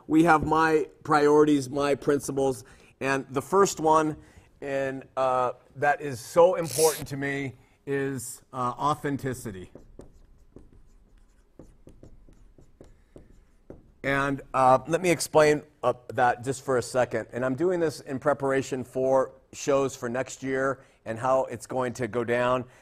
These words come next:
As a former religious person, both L D S and part of the evangelical community, I found there's a really unspoken push to feign,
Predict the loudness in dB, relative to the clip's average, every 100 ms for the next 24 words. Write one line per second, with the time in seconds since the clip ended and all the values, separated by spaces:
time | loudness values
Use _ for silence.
0 | _ _ -6 -2 -2 2 4 4 4 4
1 | 2 0 -8 -2 -2 -2 -4 -2 -2 -2
2 | -2 0 -2 0 0 -2 -6 -2 -2 -2
3 | -6 -4 -4 -2 -4 -4 -10 -6 -4 -2
4 | -2 -2 -2 -4 -4 -6 -10 -20 _ _
5 | _ -10 -4 -2 -2 -2 -4 -6 -8 -2
6 | -2 0 -4 -6 -8 -2 -2 -2 -12 -10
7 | -6 -6 -8 -4 -2 0 0 -2 -6 -8